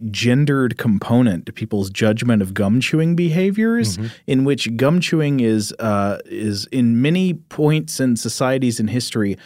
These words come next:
Speaker 1: associated with women and especially young women and looked on judgmentally.
Speaker 2: Huh.
Speaker 1: Uh, so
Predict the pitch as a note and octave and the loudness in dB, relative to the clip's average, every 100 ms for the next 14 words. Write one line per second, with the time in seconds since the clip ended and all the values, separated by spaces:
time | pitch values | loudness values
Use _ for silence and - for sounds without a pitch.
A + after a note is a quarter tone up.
0 | - _ A2+ - D3 D#3 D#3 E3 D3 C3+ | -20 _ -8 -4 0 0 0 0 0 2
1 | B2+ G#2+ G2+ A#2+ A#2+ - - _ A#2+ A2 | 0 0 0 0 0 -6 -20 _ -6 0
2 | B2+ D3+ D3 D3 B2 G#2+ - B2 - A#2+ | 2 2 2 2 0 0 -2 -2 0 0
3 | G#2+ G2+ A#2 A#2 A2 A2 G#2 G2+ G2+ A2+ | 0 2 2 2 2 2 0 0 -2 -2
4 | G#2+ G2+ G2 - G#2 A2+ B2+ - B2+ A#2 | 0 0 -2 -6 -4 -2 0 0 2 2
5 | G#2+ A2 G#2+ - G#2+ G#2 - - - G2+ | 2 0 -2 -2 -2 -2 -4 -10 -10 -6
6 | A2+ - G#2 - _ _ _ _ - A2 | -6 -6 -10 -12 _ _ _ _ -4 0
7 | A2 A2+ D#3+ C#3 | 2 0 2 0